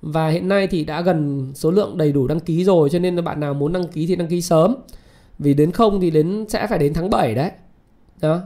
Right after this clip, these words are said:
tôi, tôi có một quy định như thế, đã nhận đủ là không nhận nữa. Do đó thì đừng hỏi chỉ nó một lần thôi. Cứ nói đi nói lại xong rồi đến lúc ấy bảo: "Ai thầy, thầy cho em xin suất." Bảo: "Suất nào? Chả có suất nào cả."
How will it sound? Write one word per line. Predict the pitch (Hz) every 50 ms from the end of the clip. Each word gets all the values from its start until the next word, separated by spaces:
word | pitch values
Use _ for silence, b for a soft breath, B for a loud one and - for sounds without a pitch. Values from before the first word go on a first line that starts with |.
| - -
tôi, | - 220 214 208 214 202 214
tôi | 220 214 214
có | - 196 185
một | 190 214 208 185
quy | 214 214
định | 196 202 - 175
như | 180 185
thế, | 175 170 151 160 170 -
đã | - 180
nhận | 208 214 - - 220 190
đủ | 185 165 131 123
là | 123 123
không | 156 165 180 185 185 185
nhận | 185 - -
nữa. | 143 151 - 165 214 240 b b b b b b b b b b b
Do | - 190 190 214
đó | 202 180 165 170 185 -
thì | 208 180
đừng | 160 160 156 156 147 143 143 143
hỏi | 147 165 185 147 123 110 110
chỉ | - 139 131
nó | 131 143 175
một | 202 196
lần | 170 175 165 156 156
thôi. | 160 196 202 196 196 b b b b b b b b b b -
Cứ | 190 202
nói | 202 196 202
đi | 202 214 202
nói | 190 190 190
lại | 196 202 - - -
xong | 170 190 180 180
rồi | 170 160
đến | 156 165
lúc | 185 208 226 214 -
ấy | - -
bảo: | 196 151 135
"Ai | - - - - 156
thầy, | 147 170 160 165
thầy | 170 170 156
cho | 185 190
em | 180 180
xin | 170 196 175 156
suất." | 147 - 208 208 208 -
Bảo: | - - - - _ _
"Suất | - - 190 190 - -
nào? | 165 151 143 135 123 113 117
Chả | - 107 87 85
có | 107
suất | - 196 196 190
nào | 175 156 135 117 110 -
cả." | 120 107 90 87